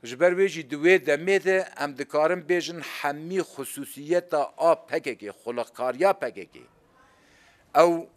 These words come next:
e, tiştê ku wê P K K li ser niga bigire, wê xetê biparêze bi temama xusûsiyetê xwe, belkî di şexsiyeta hindek hevala de,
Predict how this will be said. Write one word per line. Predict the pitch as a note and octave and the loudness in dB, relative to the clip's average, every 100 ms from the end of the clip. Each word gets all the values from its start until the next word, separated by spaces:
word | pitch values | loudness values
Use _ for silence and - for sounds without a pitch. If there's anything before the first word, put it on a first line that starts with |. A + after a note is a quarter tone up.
| - | -8
e, | B2+ B2 A#2+ A#2 - | -4 -4 -6 -8 -10
tiştê | B2+ - F3+ F3 | -8 2 2 2
ku | D3 | -4
wê | D3 E3+ E3+ | 0 2 0
P | E3+ - E3+ | -2 -2 0
K | D3+ | -2
K | C#3+ C3+ | -4 -8
li | B2 | -8
ser | - D#3+ D3+ | 2 2 2
niga | B2+ D#3+ D3+ B2 | 2 4 4 2
bigire, | E3 C3 F2 D2 _ _ _ _ | -4 -6 -10 -14 _ _ _ _
wê | B2+ E3 | 0 2
xetê | E3+ - C#3 - F3 C3+ | 2 0 -4 0 -2 2
biparêze | D#3 G#3+ C#3 C3 C3+ A#2+ C3 | 2 2 2 0 0 -8 -12
bi | A#2+ | -12
temama | - - C#3 F3 F#3+ F3+ | -10 -6 -2 2 2 2
xusûsiyetê | D#3+ - D3 C#3+ C#3 C#3+ F3 E3+ D3+ | 0 -2 -14 -14 -10 0 0 2 -4
xwe, | C3+ F3+ A3+ - _ _ _ _ | 0 2 2 0 _ _ _ _
belkî | A#2+ F3 E3 B2+ | 2 2 2 -8
di | |
şexsiyeta | B2 C#3 B2+ - C3+ E3 C3+ | -6 -6 -6 -6 -2 -2 0
hindek | E3+ G3 D#3 A#2+ | 0 2 0 0
hevala | C3 C3+ C#3 C#3+ | -2 0 0 0
de, | A3 | -2